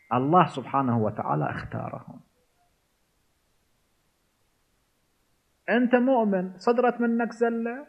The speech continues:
توقع أن الله سبحانه وتعالى يريد يصفيك،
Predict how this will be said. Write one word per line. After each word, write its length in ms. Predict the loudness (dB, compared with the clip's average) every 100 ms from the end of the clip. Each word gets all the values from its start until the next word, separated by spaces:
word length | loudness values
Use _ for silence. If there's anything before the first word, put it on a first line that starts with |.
| 2
توقع 480 | 2 4 0 0
أن 120 | -2 -2
الله 240 | 0 0
سبحانه 520 | 0 -2 0 2 4
وتعالى 580 | 4 2 0 0 2 4
يريد 160 | 4 4
يصفيك، 800 | 2 0 0 -2 -2 -4 -8